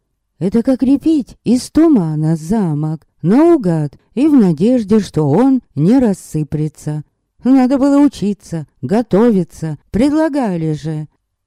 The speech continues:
На плечи легли холодные ладони, а сила его, наоборот, горячая, чужая и неприятная.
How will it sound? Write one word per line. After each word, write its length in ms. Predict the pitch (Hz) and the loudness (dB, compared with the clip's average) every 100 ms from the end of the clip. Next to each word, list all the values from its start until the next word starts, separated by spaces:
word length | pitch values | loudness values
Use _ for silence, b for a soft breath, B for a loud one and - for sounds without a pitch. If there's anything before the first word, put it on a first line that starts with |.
| _ _ _ | _ _ _
На 240 | 185 208 208 | -2 0 0
плечи 460 | 185 196 185 - | 0 -2 -2 -4
легли 420 | 156 160 170 202 | -2 0 0 0
холодные 720 | 185 190 196 196 214 180 165 160 | 0 0 2 2 0 0 0 0
ладони, 760 | 143 151 151 151 147 147 147 135 _ _ | -2 -2 -2 -2 -2 -4 -6 -10 _ _
а 160 | 190 233 | -4 -4
сила 380 | - 202 220 214 | -2 0 2 2
его, 460 | 202 180 165 143 131 | 2 0 0 -2 -4
наоборот, 640 | 170 190 180 175 170 196 | -2 0 0 0 0 0
горячая, 840 | 147 160 151 180 165 - 147 143 143 _ _ | -2 -2 -2 -2 -6 -8 -6 -6 -8 _ _
чужая 800 | - 254 208 202 202 190 156 135 - | -2 0 2 0 0 0 -4 -6 -6
и 120 | 143 | 0
неприятная. 1160 | 208 208 196 185 170 170 175 - 156 151 143 | 2 2 2 0 0 -2 -6 -6 -6 -4 -6